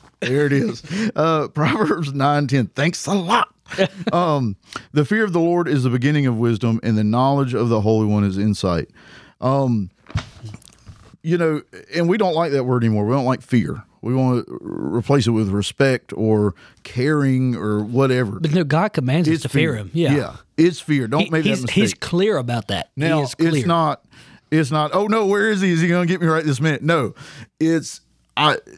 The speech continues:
Speaker 1: and, and I, I, I guarantee you I, I've heard your dad put it this way as, as well. Um,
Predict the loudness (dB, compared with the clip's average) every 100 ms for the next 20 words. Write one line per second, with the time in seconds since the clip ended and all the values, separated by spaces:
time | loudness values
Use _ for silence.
0 | -20 -2 -2 -2 -10 -20 -20 -20 _ _
1 | _ _ -20 -20 -20 -16 -2 0 0 0
2 | 0 2 0 0 0 0 0 -2 0 0
3 | 0 0 0 0 0 0 -2 -4 -2 0
4 | 0 0 0 0 0 0 0 -2 0 0
5 | 0 -2 -2 -2 0 2 2 -2 -6 -20
6 | -20 _ -2 0 0 0